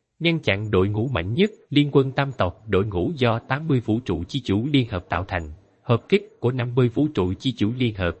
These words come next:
khiến cho phụ thần tộc cơ giới bị ném văng ra xa, căn bản không thể trợ giúp cho hai vị yêu tổ yêu tộc, phân thân kim giác, cự thú đột nhiên xuất hiện,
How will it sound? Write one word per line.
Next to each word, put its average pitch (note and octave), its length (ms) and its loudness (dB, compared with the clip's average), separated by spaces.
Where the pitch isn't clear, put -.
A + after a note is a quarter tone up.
khiến F#3 220 0
cho D#3+ 100 0
phụ G#2 180 -2
thần F#2+ 180 -4
tộc - 240 -4
cơ A2+ 180 4
giới B2+ 300 0
bị E2+ 140 -4
ném B2 200 -4
văng G#2 200 -2
ra G2+ 120 0
xa, G2+ 380 -2
căn D#3+ 220 0
bản A2 240 0
không D#3 220 -4
thể A#2+ 220 0
trợ E2+ 140 0
giúp G#3 200 0
cho C#3+ 120 2
hai A#2+ 280 0
vị F#2 180 0
yêu B2+ 240 0
tổ F2 120 2
yêu C3+ 260 2
tộc, F#2 240 0
phân D3+ 200 0
thân C3+ 200 0
kim A#2 260 -2
giác, - 380 -2
cự F#2+ 180 0
thú C#3+ 200 0
đột A2 280 -2
nhiên A#2+ 140 0
xuất F3 240 -2
hiện, E2+ 260 -2